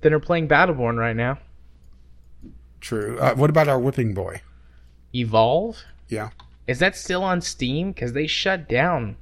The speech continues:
Speaker 1: or they were shutting it down. On
Speaker 2: You think things leave Steam just because they've shut down?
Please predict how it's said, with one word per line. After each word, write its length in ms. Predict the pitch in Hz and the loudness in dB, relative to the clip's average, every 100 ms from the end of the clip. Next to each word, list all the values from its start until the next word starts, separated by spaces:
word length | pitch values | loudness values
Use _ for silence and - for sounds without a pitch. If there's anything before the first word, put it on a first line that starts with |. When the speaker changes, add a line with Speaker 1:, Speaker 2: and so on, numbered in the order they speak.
| - | -10
Speaker 1:
or 80 | 120 | -4
they 120 | 120 | -2
were 200 | 139 120 - | 0 -4 -6
shutting 500 | - - 113 170 104 | -6 -2 0 0 -2
it 120 | 73 | -8
down. 400 | 80 78 78 110 - - - - - - - - - - - - - - 95 | -8 -8 -8 -10 -14 -20 -20 -20 -20 -20 -20 -20 -20 -20 -20 -20 -20 -14 -4
On 220 | 110 107 | 0 2
Speaker 2:
You 60 | |
think 200 | 170 170 | 4 4
things 300 | 170 160 135 131 | 2 -2 -2 -2
leave 300 | 135 143 - | -2 0 0
Steam 340 | - 123 127 | 0 -2 -4
just 180 | 127 - | -4 -6
because 260 | 120 120 | -4 -2
they've 200 | 117 98 | -2 -4
shut 240 | 98 120 - | -4 -4 -4
down? 300 | 101 117 | -8 -6